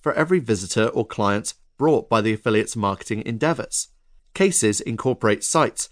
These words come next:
where they pay you a commission for eluding a deal. This is typically expert by the affiliate putting a trader's pennant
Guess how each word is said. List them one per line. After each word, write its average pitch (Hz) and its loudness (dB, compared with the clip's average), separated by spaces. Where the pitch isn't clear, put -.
where 143 4
they 151 4
pay 175 2
you 208 2
a 139 0
commission 143 -4
for 110 2
eluding 120 0
a 107 -4
deal. 117 -4
This - 0
is - -4
typically 107 0
expert - -2
by 117 4
the 110 -2
affiliate 160 0
putting 123 -2
a 120 0
trader's 131 0
pennant 151 -6